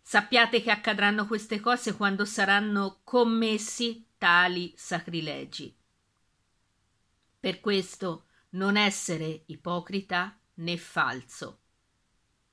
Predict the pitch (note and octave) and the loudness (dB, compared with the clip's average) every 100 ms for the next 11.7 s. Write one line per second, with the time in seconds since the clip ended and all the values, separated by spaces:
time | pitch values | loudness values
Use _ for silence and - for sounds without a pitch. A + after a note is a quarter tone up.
0 | _ _ _ _ _ _ A#3+ G#3+ G3+ G3 | _ _ _ _ _ _ 0 4 4 2
1 | F#3 E3+ D#3 - F3 F3+ E3 D#3 D3 D3+ | 0 -4 -6 -10 -10 -6 -4 -4 -6 -10
2 | - _ F3 D#3+ D#3+ - E3+ D#3+ D3+ D3+ | -16 _ -10 -8 -6 -6 -6 -6 -8 -8
3 | D3 C#3+ C#3+ B2 - - B2 - _ _ | -12 -12 -14 -16 -18 -14 -12 -14 _ _
4 | _ _ _ _ _ _ _ _ _ _ | _ _ _ _ _ _ _ _ _ _
5 | _ _ _ - F#3 - G#3 G3 A#3 A3+ | _ _ _ -8 -6 -4 -4 -4 -2 0
6 | F3 E3 D#3 D3 D3+ - D#3+ D3+ D#3 D#3+ | 0 0 -2 -8 -12 -8 -4 -4 -4 -6
7 | - - E3 - _ _ _ _ _ _ | -8 -10 -8 -10 _ _ _ _ _ _
8 | _ _ _ F3 F3 F#3+ F3 D#3+ F3 D3+ | _ _ _ -10 -8 -6 -4 -4 -6 -8
9 | D#3+ C#3 - - _ _ _ _ _ _ | -10 -12 -12 -14 _ _ _ _ _ _
10 | _ _ _ _ _ _ _ _ _ - | _ _ _ _ _ _ _ _ _ -12
11 | E3+ D#3+ F3 E3+ E3+ E3+ - | -10 -4 -2 0 0 -4 -6